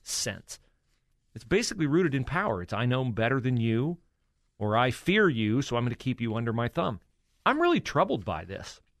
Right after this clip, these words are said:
I'm really troubled by the fact that a guy who I would have considered just a normal guy, a guy I know, maybe it bothers me more because I know him, a normal guy that I dealt with in the course of my job for ten years, Pat Chun, not only fires Dan Rolovich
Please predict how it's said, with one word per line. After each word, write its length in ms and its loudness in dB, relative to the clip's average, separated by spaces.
I'm 180 -2
really 220 2
troubled 440 -2
by 160 -2
the 100 -4
fact 360 -4
that 120 -2
a 40 -2
guy 440 4
who 180 2
I 100 6
would 100 0
have 80 -4
considered 400 -2
just 200 -2
a 60 -2
normal 560 2
guy, 260 0
a 80 -8
guy 260 2
I 60 0
know, 160 0
maybe 200 -2
it 100 -8
bothers 280 0
me 100 -2
more 200 0
because 260 -4
I 80 -2
know 240 0
him, 120 -8
a 80 0
normal 500 4
guy 240 4
that 100 2
I 100 6
dealt 320 2
with 200 2
in 60 -2
the 60 0
course 280 -2
of 60 -2
my 140 2
job 380 2
for 160 -8
ten 320 -2
years, 300 -2
Pat 280 0
Chun, 360 0
not 200 6
only 180 4
fires 540 4
Dan 260 2
Rolovich 500 0